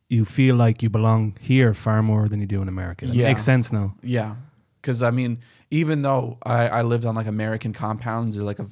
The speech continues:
Speaker 2: ver-, a, a vari-, a s-, like, when I lived in Germany, we all, like, fifteen hundred Americans lived in the same area in these, like, block houses that were actually nice
Speaker 1: Mm-hmm.
Speaker 2: and nice facilities, playgrounds, everything. Everyone could hang out.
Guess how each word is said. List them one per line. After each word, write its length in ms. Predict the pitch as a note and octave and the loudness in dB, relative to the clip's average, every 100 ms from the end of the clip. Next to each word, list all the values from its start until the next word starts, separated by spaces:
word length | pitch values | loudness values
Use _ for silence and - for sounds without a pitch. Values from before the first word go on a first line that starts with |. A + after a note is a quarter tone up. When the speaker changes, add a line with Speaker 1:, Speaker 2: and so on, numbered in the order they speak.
| _ | _
Speaker 2:
ver-, 260 | G#2+ A#2+ - | -12 -8 -6
a, 200 | A#2 G#2+ A#2 | -6 -6 -4
a 60 | |
vari-, 300 | G#2+ G#2+ A2 A2+ | -4 -4 -6 -6
a 40 | A2 | -6
s-, 160 | G#2+ - _ _ _ _ _ _ _ _ _ _ | -8 -14 _ _ _ _ _ _ _ _ _ _
like, 140 | A#2 A#2+ | -8 -2
when 100 | B2 | 0
I 60 | |
lived 200 | C3+ C#3 | 0 0
in 80 | B2+ | -2
Germany, 400 | A#2+ A#2 A#2 A2+ | -2 -2 -2 -4
we 180 | A2 A2+ | -6 -4
all, 640 | A#2 A2+ A2+ A2+ A2+ A2 _ | -2 0 0 -2 -4 -8 _
like, 240 | A2+ A2 - | -12 -10 -8
fifteen 300 | C3 B2+ A#2+ | -8 -4 -4
hundred 200 | A#2 G#2+ | -4 -4
Americans 380 | A2 A2 A2 | -6 -8 -6
lived 140 | A#2+ G2 | -8 -6
in 80 | A2 | -8
the 80 | |
same 340 | A#2 - A2 A2 | -8 -8 -6 -6
area 460 | A2+ A2+ B2 C3 C3+ - _ _ - | -8 -8 -6 -6 -8 -14 _ _ -10
in 160 | A2 A2 | -6 -6
these, 180 | G#2+ A2 | -6 -8
like, 220 | G#2+ _ _ _ - | -10 _ _ _ -6
block 280 | A2 A2 - | -2 -2 -4
houses 380 | A2 A2+ A#2+ | -4 -4 -4
that 160 | A2 - | -6 -6
were 100 | A2+ | -4
actually 280 | A#2 - A2+ | -6 -6 -6
nice 440 | A2+ C#3 F3+ - - _ - | -6 -6 -8 -14 -18 _ -8
Speaker 1:
Mm-hmm. 280 | A2+ A2 A2+ | -6 -4 -2
Speaker 2:
and 540 | A2+ G#2+ G#2+ G#2+ - _ _ - - | -2 -2 -4 -6 -12 _ _ -20 -8
nice 200 | B2+ C#3 | -4 -4
facilities, 560 | C3 A#2+ B2 A#2 A#2 A#2 - _ _ - | -4 -4 -2 -2 -4 -6 -10 _ _ -6
playgrounds, 420 | A#2+ A2+ G#2+ A2 | -4 -4 -6 -4
everything. 300 | A2 G#2+ G#2+ | -6 -6 -6
Everyone 240 | C3 B2 | -4 -4
could 100 | A2+ | -4
hang 160 | A2+ G#2 | -8 -8
out. 180 | - | -12